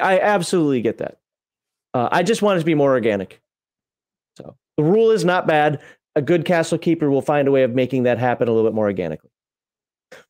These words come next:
Deciphering spells. To decipher spells in another spell book, so this is, you grab, I'm grabbing Heathen Dog's spell book while he's sleeping.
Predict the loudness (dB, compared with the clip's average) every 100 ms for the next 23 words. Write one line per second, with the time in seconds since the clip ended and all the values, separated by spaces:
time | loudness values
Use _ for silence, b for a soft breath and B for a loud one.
0 | _ -2 2 2 2 0 2 2 2 0
1 | 2 2 2 2 0 0 B -2 2 2
2 | 2 2 2 2 2 2 0 0 0 2
3 | 2 0 0 0 2 0 0 0 2 2
4 | 2 2 2 2 2 2 2 0 0 0
5 | 2 0 2 0 2 0 0 0 -4